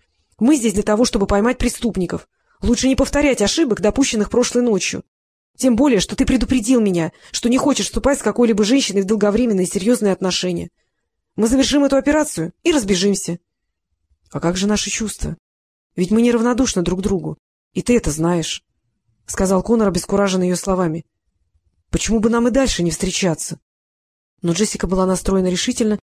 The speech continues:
и не собиралась проявлять слабость. Раз уж он не хочет на ней жениться, то им незачем и встречаться.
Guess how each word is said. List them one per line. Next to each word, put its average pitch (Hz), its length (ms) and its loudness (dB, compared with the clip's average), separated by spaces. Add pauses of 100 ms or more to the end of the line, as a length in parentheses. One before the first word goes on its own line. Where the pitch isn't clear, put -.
(140)
и - 100 -2
не 277 100 2
собиралась 180 480 0
проявлять 165 380 -2
слабость. - 500 -8 (640)
Раз 202 240 -2
уж 214 100 -2
он 240 100 2
не 233 60 0
хочет 247 320 0
на 233 80 0
ней 233 140 0
жениться, 226 480 -2 (340)
то - 80 -2
им 185 60 2
незачем 214 380 0
и - 20 -2
встречаться. - 600 -6